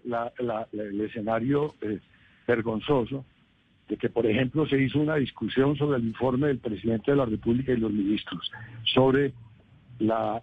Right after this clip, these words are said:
la, eh, el estado de emergencia, y fue en representación del gobierno un viceministro, cuando todos esos decretos,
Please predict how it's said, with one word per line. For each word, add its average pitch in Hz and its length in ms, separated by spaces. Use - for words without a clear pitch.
la, 104 480
eh, 98 420
el 95 160
estado 120 300
de 147 60
emergencia, 151 520
y 131 140
fue 131 320
en 143 100
representación 135 600
del 151 120
gobierno 131 420
un 143 140
viceministro, 147 600
cuando 117 300
todos 156 240
esos 165 180
decretos, 147 580